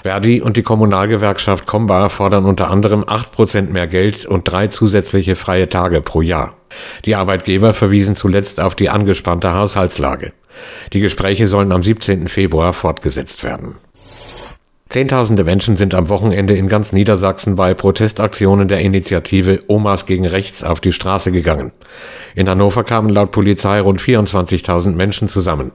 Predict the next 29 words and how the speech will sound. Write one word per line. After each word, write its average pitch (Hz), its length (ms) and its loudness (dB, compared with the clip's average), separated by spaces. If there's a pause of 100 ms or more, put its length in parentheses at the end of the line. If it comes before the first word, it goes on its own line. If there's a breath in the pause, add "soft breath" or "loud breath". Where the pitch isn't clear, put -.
(540 loud breath)
Dort 98 160 0
umstellten 98 500 0
mehrere 104 380 2
Dutzend 98 380 0
Teilnehmer 95 480 0
einen 92 260 0
Wahlkampfstand 92 680 0
der 82 140 0
A 90 160 2
F 85 120 -2
D 95 280 0 (300 loud breath)
und 98 160 0
zwangen 104 300 0
die 107 100 2
Parteivertreter 95 840 -2
zum 90 180 -2
Rückzug. 98 480 -2 (500 loud breath)
In 95 200 2
Leer 98 320 2
wurden 98 180 4
rund 95 240 2
fünfzehnhundert 104 800 0 (160 loud breath)
und 98 180 0
in 95 120 0
Braunschweig 101 520 0
etwa 95 240 0
tausend 101 400 -2
Demonstranten 90 640 -2
gezählt. - 480 -4